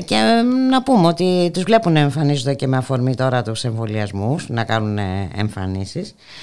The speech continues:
Ε, και έχει πολύ μεγάλη σημασία να είμαστε σταθερά εκεί σε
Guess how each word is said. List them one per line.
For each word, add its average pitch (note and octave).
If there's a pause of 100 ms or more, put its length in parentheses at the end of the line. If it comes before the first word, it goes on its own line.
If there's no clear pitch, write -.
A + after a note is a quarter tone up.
(360)
Ε, E3+
και F3
έχει G#3+
πολύ F#3
μεγάλη D#3+
σημασία D#3
να D#3+
είμαστε D3+
σταθερά C3+
εκεί D3+ (280)
σε -